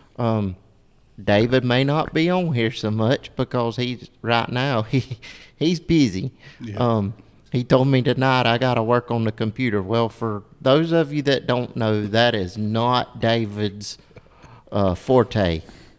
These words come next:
Speaker 1: He, he doesn't like to be behind a computer, but because of the events that have gone ov-, on over the last two or three weeks, he's behind. And he said, "Hey,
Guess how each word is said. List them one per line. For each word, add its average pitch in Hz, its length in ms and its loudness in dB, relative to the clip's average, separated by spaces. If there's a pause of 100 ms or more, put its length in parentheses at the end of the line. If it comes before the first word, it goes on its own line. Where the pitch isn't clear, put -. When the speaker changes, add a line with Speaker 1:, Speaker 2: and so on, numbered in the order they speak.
(320)
Speaker 1:
He, 135 380 0
he 127 220 0
doesn't 147 300 4
like 131 260 0
to 127 80 -4
be 123 180 2
behind 110 360 0
a 104 40 -2
computer, 117 560 -2
but 110 340 -2
because 110 560 -2
of 107 220 -4 (140)
the 113 200 -2
events 117 460 -4
that 113 100 -4
have 107 140 -4
gone 107 260 -2
ov-, 104 240 -2 (240)
on 117 280 0
over 104 200 -4
the 101 120 -2
last 104 380 0
two 117 100 -2
or 107 60 -2
three 107 220 -6
weeks, 156 300 -4
he's 196 160 -6
behind. 196 500 -6
And 104 140 -4
he 117 140 -6
said, 127 160 -10 (100)
"Hey, 131 240 -8